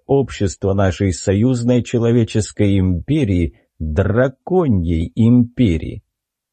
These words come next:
«И?» строго был задан вопрос, подразумевающий переход к сути. «И этот аристократ знаком с первой женой Ареса»,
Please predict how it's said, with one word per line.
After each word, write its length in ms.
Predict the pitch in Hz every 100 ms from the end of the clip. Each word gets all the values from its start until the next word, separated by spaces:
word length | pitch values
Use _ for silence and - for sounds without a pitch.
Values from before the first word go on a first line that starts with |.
| _ _ _
«И?» 480 | 107 104 113 117 175 220 - _ _ _ _
строго 580 | - - - 120 113 98
был 220 | 92 104
задан 360 | 101 107 98 95
вопрос, 500 | 92 87 - 175 -
подразумевающий 1080 | - 185 180 160 165 156 135 156 139 - 143
переход 640 | - 120 107 - 117 107
к 80 | -
сути. 580 | - 151 110 - 98 - _ _ _ _ _ _
«И 200 | - 92
этот 280 | 104 113 120
аристократ 800 | 127 117 - 110 - 139 151 -
знаком 800 | - 71 78 101 117 - 147 143
с 120 | 120 - -
первой 520 | 143 147 131 131 123
женой 720 | 104 113 131 135 160 135 98 -
Ареса», 800 | 98 98 98 87 - - 85